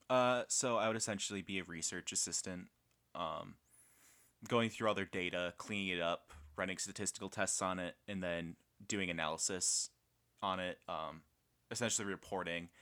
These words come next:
"Oh, there's a statistical significance between these two factors.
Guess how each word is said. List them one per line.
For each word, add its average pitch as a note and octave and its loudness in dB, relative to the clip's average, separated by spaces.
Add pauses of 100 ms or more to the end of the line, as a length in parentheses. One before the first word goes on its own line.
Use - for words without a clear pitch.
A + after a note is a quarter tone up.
(420)
"Oh, B2+ 4
there's G2 0
a F2+ -4
statistical F#2 -2
significance F#2 -4
between F2+ -6
these F2 -4
two - -2
factors. D#2 -2